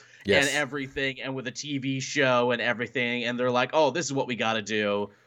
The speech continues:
Speaker 2: We're gonna kill this character. We're gonna kill this child, and the death of this child will hang on Spider-Man's conscience." And again, she's probably coming back,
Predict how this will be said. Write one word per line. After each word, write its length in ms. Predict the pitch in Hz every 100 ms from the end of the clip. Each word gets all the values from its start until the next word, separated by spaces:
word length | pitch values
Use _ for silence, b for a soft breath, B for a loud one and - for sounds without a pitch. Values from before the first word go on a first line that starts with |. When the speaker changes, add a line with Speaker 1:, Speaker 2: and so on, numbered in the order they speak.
| b -
Speaker 2:
We're 180 | 175
gonna 160 | 160 156
kill 280 | 135 156 131
this 200 | 113 -
character. 300 | 120 104 110
We're 140 | 143
gonna 160 | 175 190
kill 260 | 143 196 170
this 220 | 160 135
child, 640 | - 165 135 117 92 92 -
and 120 | 120
the 60 | 117
death 320 | 160 143 156
of 120 | 120
this 200 | 135 -
child 560 | - 151 127 117 113 104
will 140 | 113
hang 240 | 131 120 113
on 160 | 107
Spider-Man's 640 | 104 117 107 107 107 101 98
conscience." 380 | - 104 98 -
And 80 | 165
again, 260 | 143 117 104 b b
she's 180 | - 104
probably 380 | - 120 92 95
coming 280 | - 87 85
back, 300 | 80 76